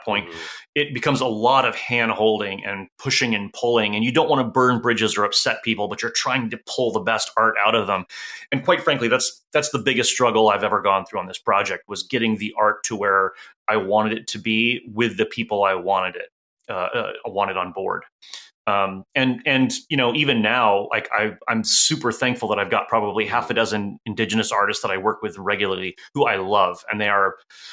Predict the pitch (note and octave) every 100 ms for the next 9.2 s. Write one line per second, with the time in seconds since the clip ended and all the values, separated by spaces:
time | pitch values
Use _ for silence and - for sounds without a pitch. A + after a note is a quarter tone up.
0 | - B2 A#2 A#2+ A#2+ A#2 - - C3 -
1 | B2 B2 G#2 A2 A2 G#2+ G#2+ A2 A2 G2+
2 | G2 - - D3 C#3+ B2+ A2+ G#2+ G2 G2
3 | F#2+ F#2+ F#2 - - G#2 G#2+ G#2+ G2 F#2
4 | F2+ G2 G#2 G2+ F#2+ G2+ G2+ G2 G2+ G2+
5 | G2+ - - - - A#2+ B2+ B2+ - C3
6 | C3+ A#2 - - - - - B2+ A#2 C3+
7 | E3 C#3+ B2 B2 A#2+ - D3 C3+ A2+ A#2
8 | A2 A2 - C#3+ - A#2 G#2 F#2+ F#2 E2+
9 | F#2